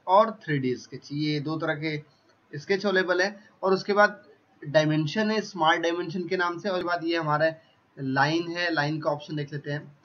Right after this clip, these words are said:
Line को देखते हैं, line हमारा तीन type का है, line, center line और मिड पॉइंट line। अगर आपके पास, अ, SolidWorks का पुराना version होगा तो ये मिड पॉइंट line उसमें नहीं होगा।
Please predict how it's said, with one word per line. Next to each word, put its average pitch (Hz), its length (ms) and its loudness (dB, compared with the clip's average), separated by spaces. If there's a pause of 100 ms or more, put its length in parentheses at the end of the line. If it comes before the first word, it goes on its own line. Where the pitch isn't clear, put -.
(220)
Line 165 180 0
को 180 80 -4
देखते 175 240 -6
हैं, 165 80 0
line 160 220 4
हमारा 160 220 2
तीन 160 260 -2
type 160 260 -2
का 175 60 -10
है, 160 240 0
line, 143 500 -4 (300)
center 160 420 -2
line 185 320 2
और 196 280 2
मिड 160 360 -2
पॉइंट 123 280 -4
line। 120 160 -10 (300)
अगर 180 200 2
आपके 190 240 2
पास, 196 340 -2
अ, 160 160 -2
SolidWorks 165 520 -2
का 185 60 -4
पुराना 165 360 0
version 170 320 -2
होगा 165 220 -2
तो 190 100 -4
ये 170 160 -2
मिड 160 380 -2
पॉइंट 160 320 -2
line 139 320 -4
उसमें 143 240 -10
नहीं 185 220 0
होगा। 110 280 -10